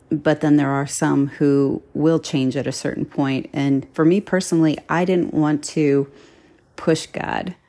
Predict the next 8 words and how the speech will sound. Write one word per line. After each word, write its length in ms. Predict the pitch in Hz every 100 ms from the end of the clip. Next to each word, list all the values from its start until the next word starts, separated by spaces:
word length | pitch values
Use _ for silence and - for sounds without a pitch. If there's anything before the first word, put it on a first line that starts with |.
| _ _ _ -
to 160 | -
that 340 | 147 143 - - -
limit 500 | 156 151 135 - - -
of, 420 | 143 143 135 127 - - _ _
you 140 | 151
know, 160 | 139 135
you 240 | 135 151
f-, 180 | 151 -